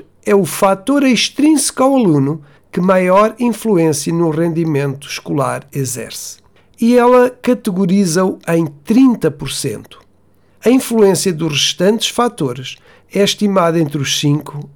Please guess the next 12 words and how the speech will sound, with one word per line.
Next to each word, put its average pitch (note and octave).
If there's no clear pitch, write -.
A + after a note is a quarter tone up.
e E3
os C#3
dez C#3
por -
cento. -
Roberto F#3
Manzano, F3
um D#3
autor D3+
que -
estudou, D#3
eh, B2